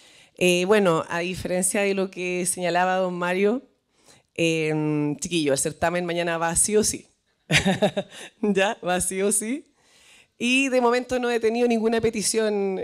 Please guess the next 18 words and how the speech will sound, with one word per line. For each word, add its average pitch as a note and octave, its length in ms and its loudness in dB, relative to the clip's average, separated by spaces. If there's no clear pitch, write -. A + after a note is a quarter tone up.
eh, F3+ 340 -4
especial, D#3 500 -2
así D3+ 240 -8
que D#3 320 -8
ni G3 320 2
de G#3 120 6
las G3 160 4
mujeres C#4 520 -4
ni D4+ 100 -2
de C#4+ 100 2
los B3 140 6
hombres. C3 420 -4
Así E3+ 280 -6
que F#3+ 60 0
estamos G3 420 0
bien. A#2 260 -6
<laughs> - 460 -14
Bien. E3 400 2